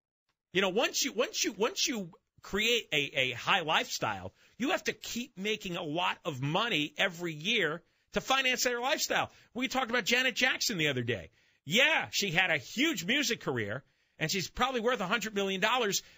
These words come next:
but right now she hasn't had a hit in ten years. And her, nobody comes to her tours anymore. So now she's got this big lifestyle. All she's doing is paying bills.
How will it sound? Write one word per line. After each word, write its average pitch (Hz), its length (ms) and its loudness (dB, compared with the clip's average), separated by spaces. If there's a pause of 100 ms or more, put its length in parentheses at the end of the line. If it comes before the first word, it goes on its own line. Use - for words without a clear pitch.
but 202 160 -2
right 220 260 2
now 226 200 2
she 247 160 0
hasn't 208 220 0
had 202 120 2
a 185 60 2
hit 208 160 0
in 180 80 -6
ten 208 240 0
years. 226 480 -2 (480)
And 185 160 4
her, 202 180 0
nobody 220 280 0
comes 220 260 -2
to 208 80 -4
her 196 100 0
tours 254 380 -2
anymore. 127 460 -2 (340)
So - 180 2
now 269 380 6
she's 220 200 0
got 220 180 2
this 208 140 -2
big 214 160 -2
lifestyle. 196 680 2
All 240 160 2
she's 254 240 -2
doing 262 180 0
is 202 100 -2
paying 226 340 0
bills. 277 460 0